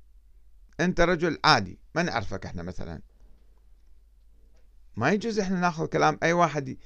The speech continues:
يدعي شيء معين ونقول له: "كلامك صحيح مية مية". إذا افترضنا، وهذا فرض بعيد جدا، وكما قلنا كل هاي الأحاديث مكذوبة على الإمامين الباقر والصادق.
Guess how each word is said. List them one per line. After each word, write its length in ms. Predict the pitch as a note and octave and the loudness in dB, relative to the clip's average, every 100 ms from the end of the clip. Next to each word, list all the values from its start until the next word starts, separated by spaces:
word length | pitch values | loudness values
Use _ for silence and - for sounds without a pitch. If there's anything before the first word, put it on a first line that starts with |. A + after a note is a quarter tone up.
| - - C3+ | -20 -8 0
يدعي 380 | D3 D3+ C#3+ | 2 4 2
شيء 260 | C#3 D#3+ D3 | 0 0 2
معين 500 | C3 - F3+ E3 C3+ | 0 -2 0 0 -2
ونقول 240 | B2+ C#3 | -2 0
له: 100 | C#3+ | 0
"كلامك 400 | G#2 B2+ B2 A#2 | -2 -2 -2 -4
صحيح 320 | - G#2+ A2+ A#2 | -6 -6 -4 -2
مية 240 | A2 G2+ | -2 -2
مية". 380 | G2 F#2+ F#2+ - - - - - - - | -2 -4 -6 -10 -20 -20 -20 -20 -14 4
إذا 220 | F#3 G3+ | 8 10
افترضنا، 500 | E3 - C3+ A#2 B2+ | 8 6 4 4 2
وهذا 360 | C3+ B2 C3 C3 | 0 0 0 -2
فرض 320 | C3 C3 A#2+ | -2 -2 0
بعيد 300 | A2 A#2+ A2 | 0 0 -2
جدا، 460 | G#2 F2 F#2 E2+ G#2 - - | -4 -6 -6 -8 -12 -16 -20
وكما 320 | G2+ B2 A#2+ | -10 -6 -4
قلنا 480 | - C3+ D3+ D#3 F#3 - - - - - - - | -4 -4 0 0 -2 -10 -20 -20 -20 -20 -20 -2
كل 180 | F#3 E3+ | 0 2
هاي 160 | C3+ G#2 | 0 -2
الأحاديث 500 | G2+ G#2 B2 C#3 A#2+ | -2 -4 -2 -2 -4
مكذوبة 420 | A2+ C#3+ F3 A#2+ | -6 -2 0 0
على 200 | F2+ G#2 | -2 -4
الإمامين 560 | G2 G2+ G2+ B2+ B2+ - - - - - - | -4 -4 -2 -4 -4 -8 -20 -20 -20 -20 -8
الباقر 440 | A2+ G#2 B2+ C3+ A#2 | -6 0 0 0 -4
والصادق. 540 | F2+ - D#2 B1+ D#2+ | -4 -8 -10 -10 -14